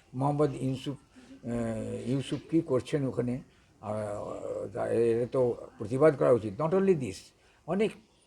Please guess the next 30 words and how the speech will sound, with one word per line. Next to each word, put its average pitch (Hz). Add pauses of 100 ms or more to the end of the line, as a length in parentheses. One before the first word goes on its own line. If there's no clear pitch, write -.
(140)
লোক 131
গ-, 131 (100)
সংখ্যালঘু, 185
সংখ্যালঘু 185
আজ 151
ওখানে 139
আক্রান্ত, 117 (420)
তার 131
উপরে 170
আমি 175
কিছু 156
বলতে 143
যাব 147
না, 147
because 139 (440)
এটা 135
একটা 143
অন্যরকম 135
ব্যাপার 131
আছে। 131 (400)
আমি 135
ওই 139
জায়গায় 151
কোনো 147
কথা 139
বলবো 143
না, 160
কিন্তু 143
এটুকু 160 (100)
অবশ্যই 165